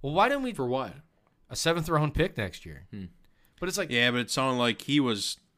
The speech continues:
Speaker 1: you had a, you had a
Speaker 3: not gonna
Speaker 1: fifth-round
Speaker 3: make it.
Speaker 1: pick in Kamal Martin. And you keep guys like Ty Summers and Oren Burks. They've been there for a while now. It's like, well,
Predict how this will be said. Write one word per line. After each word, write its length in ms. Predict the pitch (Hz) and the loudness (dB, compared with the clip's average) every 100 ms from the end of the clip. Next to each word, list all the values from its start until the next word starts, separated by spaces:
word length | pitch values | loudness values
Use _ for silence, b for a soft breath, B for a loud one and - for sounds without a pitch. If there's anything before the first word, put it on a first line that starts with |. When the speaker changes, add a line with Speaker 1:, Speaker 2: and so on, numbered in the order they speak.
| _ _ | _ _
Speaker 1:
you 140 | 220 233 | -4 -2
had 100 | 196 | -2
a, 80 | 160 - | -6 -8
you 120 | 196 | -4
had 80 | 196 | 0
a 20 | |
Speaker 3:
not 120 | 226 | 0
gonna 140 | 233 220 | 0 2
Speaker 1:
fifth-round 280 | 240 220 196 | 4 4 2
Speaker 3:
make 80 | |
it. 20 | 226 | 2
Speaker 1:
pick 200 | 240 240 | 0 -2
in 100 | 175 | -6
Kamal 320 | 160 170 185 | -4 -2 0
Martin. 420 | 180 190 196 175 156 _ _ _ _ _ | 0 0 -2 -10 -18 _ _ _ _ _
And 120 | 151 | -2
you 60 | 160 | -2
keep 260 | 160 214 - | -2 -4 0
guys 280 | 180 170 170 | 0 0 -2
like 160 | 147 | -4
Ty 240 | - 143 151 | -4 -2 -2
Summers 640 | 156 135 127 127 127 120 143 | -2 -2 -2 -2 -4 -6 -10
and 540 | 110 104 101 98 92 90 _ | -8 -6 -6 -8 -10 -14 _
Oren 260 | 127 151 165 | -4 -2 -2
Burks. 440 | 120 120 123 - | -2 -2 -2 -6
They've 180 | - 104 | -6 -4
been 220 | 101 156 | -2 -2
there 140 | 175 117 | -2 -4
for 240 | - 92 101 _ - | -6 -12 -14 _ -8
a 40 | |
while 320 | 98 98 101 | -2 0 0
now. 260 | 98 95 101 | -2 -4 -4
It's 140 | 120 104 | -6 -8
like, 160 | 90 - b b b b b - | -10 -14 b b b b b -8
well, 440 | 156 180 175 180 | -2 2 0 -2